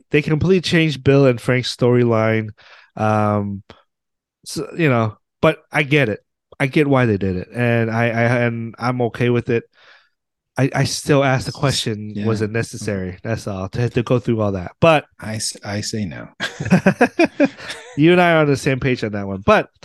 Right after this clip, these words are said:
Speaker 1: we still thought, we still thought the episode was good.
Speaker 2: It
Speaker 1: It's
Speaker 2: was
Speaker 1: the,
Speaker 2: good.
Speaker 1: the
Speaker 2: Yeah.
Speaker 1: acting is phenomenal. Look, look,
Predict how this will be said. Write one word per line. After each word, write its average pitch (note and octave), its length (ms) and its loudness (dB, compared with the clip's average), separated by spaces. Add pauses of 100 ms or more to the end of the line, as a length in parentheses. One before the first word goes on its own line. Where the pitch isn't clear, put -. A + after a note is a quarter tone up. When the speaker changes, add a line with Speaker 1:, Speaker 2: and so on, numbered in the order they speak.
(380)
Speaker 1:
we D#3 120 4
still C4 240 4
thought, C4+ 300 0
we D#3+ 120 0
still E3+ 240 2
thought E3+ 280 0
the C3 180 0
episode C3 360 0
was D3+ 160 0
good. B2+ 240 0
Speaker 2:
It - 60 -4
Speaker 1:
It's - 140 -2
Speaker 2:
was - 0 -
Speaker 1:
the, F#3 180 0
Speaker 2:
good. F3+ 140 -10 (240)
Speaker 1:
the A#2+ 120 0
Speaker 2:
Yeah. E3+ 160 2
Speaker 1:
acting G#3 300 2
is E3+ 180 0
phenomenal. C3+ 540 -2 (100)
Look, F#3 240 -4
look, F#3 200 -4